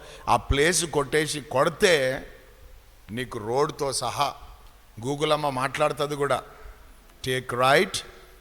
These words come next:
three hundred meters left, two meters ఫెట్ థర్ట్" అనుకుంటా. ఏమే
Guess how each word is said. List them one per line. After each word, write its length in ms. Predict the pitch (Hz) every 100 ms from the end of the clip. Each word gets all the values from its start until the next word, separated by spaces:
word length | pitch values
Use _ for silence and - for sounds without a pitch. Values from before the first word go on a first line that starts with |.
| -
three 180 | 123 117
hundred 320 | 123 127 123
meters 380 | 135 143 151 113
left, 580 | 107 135 165 190 - - - - - -
two 140 | 113 113
meters 220 | 113 120
ఫెట్ 460 | - - 180 185 - - - - -
థర్ట్" 240 | 165 -
అనుకుంటా. 380 | 110 95 80 - - - - - - - - - - - - - 120
ఏమే 220 | 160